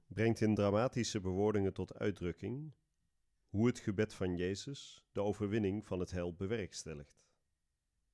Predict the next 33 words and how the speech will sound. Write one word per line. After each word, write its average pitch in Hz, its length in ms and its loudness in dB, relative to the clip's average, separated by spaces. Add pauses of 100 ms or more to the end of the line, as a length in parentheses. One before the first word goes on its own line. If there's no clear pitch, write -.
(1160)
In 104 100 -4
de 98 100 2
dagen 104 400 2
van 101 200 0
zijn 98 180 0
sterfelijk 98 540 -4
leven 95 500 -4 (1000)
heeft 101 180 -2
hij 110 80 4
onder 110 240 4
luid 107 240 2
geroep 107 380 -4
en 95 140 0
geween, 101 580 -2 (260)
gebeden 104 580 -2
en 98 120 -4
smekingen 104 640 -4
opgedragen 85 880 -10 (680)
aan 101 120 -4
God - 360 -6
die 107 140 0
hem 127 240 0
uit 104 180 -6
de 95 80 -8
dood 87 260 -4
kon 98 200 -4
redden. 73 340 -10 (2000)
Om 117 140 0
zijn 120 200 4
vroomheid 113 480 2
is 110 120 -4
hij 92 140 -2
verhoord. 107 640 -8